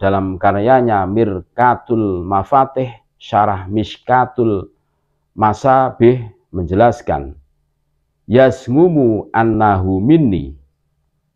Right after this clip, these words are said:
ay fil fi'li, wa in kana minni fin nasabi. Wal hasilu anna tilkal fitnata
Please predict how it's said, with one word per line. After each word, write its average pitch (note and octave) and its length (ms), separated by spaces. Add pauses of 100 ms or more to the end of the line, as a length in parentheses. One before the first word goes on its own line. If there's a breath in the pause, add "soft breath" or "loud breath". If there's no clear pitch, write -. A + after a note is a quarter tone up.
ay D#3+ 400
fil C3+ 320
fi'li, G#2 800
wa G2 240
in A2 160
kana C3 400
minni B2 480
fin G#2+ 320
nasabi. E2+ 560 (720)
Wal F2+ 240
hasilu D#3+ 800
anna C#3 400
tilkal C3 480
fitnata C3+ 800